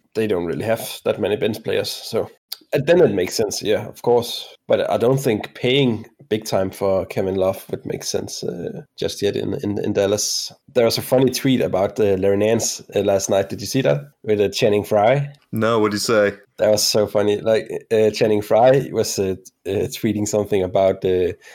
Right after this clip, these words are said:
Speaker 1: Larry Nance being in trade rumors and stuff like that. Uh, and, and he said something like he, he's, he, he wasn't worth, uh, getting traded or something. Um,
Speaker 2: Oof.
Speaker 1: and yeah, and uh, he was ha-,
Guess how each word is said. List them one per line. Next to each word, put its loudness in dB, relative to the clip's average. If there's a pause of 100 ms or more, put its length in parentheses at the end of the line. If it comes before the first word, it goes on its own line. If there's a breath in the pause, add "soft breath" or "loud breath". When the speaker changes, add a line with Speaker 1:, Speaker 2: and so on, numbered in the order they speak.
(140 loud breath)
Speaker 1:
Larry 4
Nance 2
being -4
in -6
trade 0
rumors 0
and -4
stuff -2
like 0
that. 0 (240)
Uh, 0 (100)
and, -2
and -2
he -2
said 2
something -2
like 0 (260 loud breath)
he, -2
he's, -4
he, -4
he -4
wasn't 0
worth, 2
uh, -2
getting 0
traded -4
or -2
something. -4 (160)
Um, 2
Speaker 2:
Oof. -4
Speaker 1:
and 2 (240)
yeah, 6 (340 loud breath)
and 0 (220)
uh, 2 (100)
he -2
was 0
ha-, 0